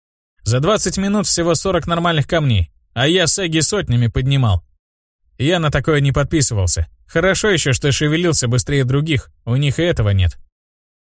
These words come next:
Большое количество орков всё ещё искало сеги, но многие уже тянулись в сторону открывшихся ворот.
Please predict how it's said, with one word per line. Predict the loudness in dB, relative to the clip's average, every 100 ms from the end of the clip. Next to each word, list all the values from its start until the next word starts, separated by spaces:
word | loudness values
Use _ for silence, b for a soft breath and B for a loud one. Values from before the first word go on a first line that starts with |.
| -4
Большое | -2 0 0
количество | 0 0 0 -2 0 0
орков | 0 0 -2
всё | 0
ещё | 0 0
искало | 0 2 2 2
сеги, | 2 0 0 2
но | 2 0 0
многие | 0 0 0 2
уже | 2 0
тянулись | 0 -2 0 0 -2
в |
сторону | 0 0 0 0
открывшихся | -2 -2 -2 -2 -2 0
ворот. | 0 0 -2